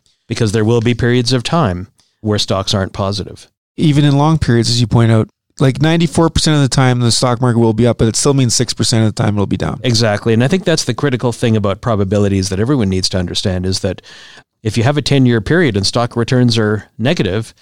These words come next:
Speaker 1: it's not unexpected. It is expected. It's just expected at a relatively lower probability level than some other outcome.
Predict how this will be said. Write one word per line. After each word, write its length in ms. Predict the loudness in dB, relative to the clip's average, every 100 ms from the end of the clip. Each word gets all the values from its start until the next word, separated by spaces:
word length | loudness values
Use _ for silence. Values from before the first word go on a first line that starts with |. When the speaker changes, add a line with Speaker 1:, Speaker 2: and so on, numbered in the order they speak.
| _ _ _
Speaker 1:
it's 200 | -4 0
not 180 | 2 2
unexpected. 720 | 2 0 0 -4 -4 -4 -8 -14 _ -2
It 120 | 2
is 160 | 2
expected. 580 | 0 -2 -4 -4 -10 -12 -18 _ -2
It's 160 | 0
just 180 | 0 0
expected 560 | -2 -2 -2 -2 -2 -2
at 160 | -2
a 220 | 0 -2 -2
relatively 800 | 0 0 0 -2 0 0 0 -4 -2
lower 420 | 0 2 2 -2
probability 800 | -6 -4 0 0 2 2 2 0
level 280 | -2 -2 -4
than 380 | -4 -4 -4 -8 -6
some 240 | -2 0
other 260 | 0 -2 -6 -8
outcome. 400 | -8 -6 -12